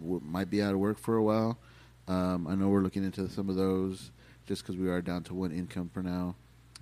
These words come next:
uh, for a while. But, uh, we're gonna be okay. Everybody's gonna be okay. Uh, and just,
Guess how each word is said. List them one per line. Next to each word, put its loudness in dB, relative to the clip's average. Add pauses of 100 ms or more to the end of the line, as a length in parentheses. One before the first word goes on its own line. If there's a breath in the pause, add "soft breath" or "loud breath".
uh, -4
for -4
a 0
while. 2 (520 soft breath)
But, 0
uh, 4
we're 0
gonna 2
be 4
okay. 4
Everybody's 4
gonna 0
be 4
okay. 2 (540 soft breath)
Uh, 2
and -4
just, -4